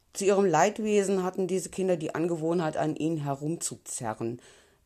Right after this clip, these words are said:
sie zu begrapschen und das meistens mit einem Lautstärkepegel,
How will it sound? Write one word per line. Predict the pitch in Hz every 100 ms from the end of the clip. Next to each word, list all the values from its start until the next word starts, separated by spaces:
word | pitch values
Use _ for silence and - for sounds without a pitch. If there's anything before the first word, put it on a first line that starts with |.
| _ _
sie | - 131 147
zu | - 143 127
begrapschen | 139 - 131 123 165 - - 139 131 - - - - _ _
und | 156
das | 160 156
meistens | 160 151 170 175 156
mit | 147
einem | - 147 143
Lautstärkepegel, | 135 139 165 - 156 156 165 - 165 160 156